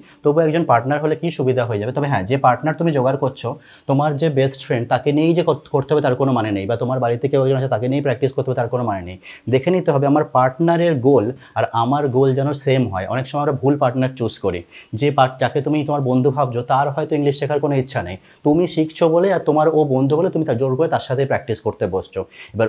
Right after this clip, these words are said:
ওর যেহেতু এটার কোনো ইচ্ছা নেই, ইন্টারেস্ট নেই, ও তো তোমার সাথে কথা বলতে বলতে গল্প শুরু করে দেবে এবং তুমিও কিন্তু ধীরে ধীরে গল্পের মধ্যে চলে যাবে। আর আমাদের একটা সাইকোলজিক্যাল ফ্যাক্ট রয়েছে, যেটা আমরা সবসময় কমফোর্ট জোনে যাওয়ার চেষ্টা করি।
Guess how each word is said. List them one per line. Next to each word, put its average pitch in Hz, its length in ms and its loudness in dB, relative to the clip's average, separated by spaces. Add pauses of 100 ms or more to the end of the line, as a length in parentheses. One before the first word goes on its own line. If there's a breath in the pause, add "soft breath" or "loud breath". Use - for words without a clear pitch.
ওর 135 240 2
যেহেতু 160 320 0
এটার 170 220 2
কোনো 180 300 0
ইচ্ছা 165 340 -2
নেই, 131 260 -2
ইন্টারেস্ট 156 420 0
নেই, 127 100 0
ও 139 100 -2
তো 160 80 -2
তোমার 175 160 -2
সাথে 180 200 -6
কথা 180 200 0
বলতে 180 240 -2
বলতে 175 200 -2
গল্প 170 260 0
শুরু 156 180 0
করে 104 200 0
দেবে 95 200 -4 (260 loud breath)
এবং 135 180 0
তুমিও 151 240 4
কিন্তু 180 200 -2
ধীরে 147 200 2
ধীরে 180 180 2
গল্পের 131 320 2
মধ্যে 131 240 0
চলে 110 200 0
যাবে। 92 180 -4
আর 107 80 -6
আমাদের 120 200 -4
একটা 135 140 -4
সাইকোলজিক্যাল 139 760 0 (380 loud breath)
ফ্যাক্ট 135 280 2
রয়েছে, 147 240 2
যেটা 135 200 0
আমরা 135 140 0
সবসময় 135 320 -6
কমফোর্ট 127 380 -2
জোনে 131 180 -2
যাওয়ার 127 220 2
চেষ্টা 120 280 -2
করি। 117 260 -2